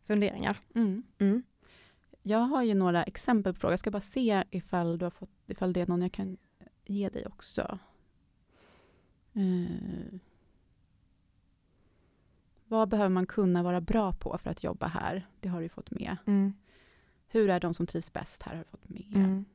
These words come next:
Speaker 2: Vad behöver man för att trivas här? Det är ju samma egentligen.
Speaker 1: Mm.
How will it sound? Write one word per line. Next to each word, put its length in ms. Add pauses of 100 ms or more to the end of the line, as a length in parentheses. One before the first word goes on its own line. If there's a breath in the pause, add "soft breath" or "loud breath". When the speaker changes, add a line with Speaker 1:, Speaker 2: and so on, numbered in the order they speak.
Speaker 2:
Vad 240
behöver 200
man 140
för 120
att 60
trivas 420
här? 320 (760 soft breath)
Det 200
är 40
ju 60
samma 340
egentligen. 640
Speaker 1:
Mm. 340